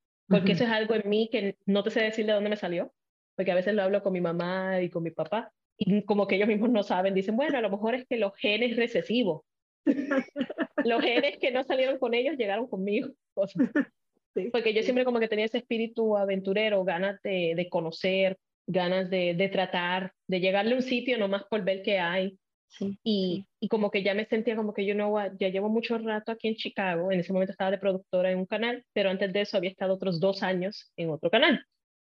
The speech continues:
Speaker 1: En los cinco años había estado de productora de noticias. Entonces yo estaba como que con miedito, porque
Speaker 2: Sí.
Speaker 1: ponía mi resumen en una computadora y era más mi tiempo como productora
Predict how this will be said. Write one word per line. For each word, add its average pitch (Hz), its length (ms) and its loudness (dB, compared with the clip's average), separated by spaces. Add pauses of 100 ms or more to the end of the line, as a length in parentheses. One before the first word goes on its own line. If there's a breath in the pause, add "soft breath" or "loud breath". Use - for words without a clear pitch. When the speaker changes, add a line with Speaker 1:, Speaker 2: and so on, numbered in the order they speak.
Speaker 1:
En 196 140 8
los 190 120 6
cinco 247 320 8
años 247 200 6
había 196 140 6
estado 208 180 4
de 202 80 6
productora 180 520 2
de 175 100 2
noticias. 160 360 -4 (200)
Entonces 196 400 2
yo 190 80 4
estaba 202 300 0
como 190 200 0
que - 100 -4
con 175 160 0
miedito, 208 560 0 (400)
porque 190 600 0
Speaker 2:
Sí. - 20 -20 (320)
Speaker 1:
ponía 214 440 2
mi 247 200 2
resumen 233 680 0 (140)
en 175 360 -2 (100)
una 226 200 2
computadora 247 760 0 (540)
y 208 60 2
era 208 140 0
más 214 160 0
mi 220 140 0
tiempo 214 360 0
como 185 220 -2
productora 202 720 0